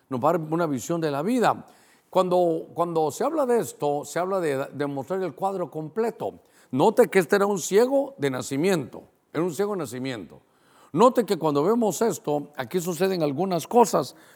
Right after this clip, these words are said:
porque, ah, él va a lavarse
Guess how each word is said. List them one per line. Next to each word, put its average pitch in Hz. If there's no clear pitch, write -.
porque, 143
ah, 123
él 165
va 190
a 190
lavarse 185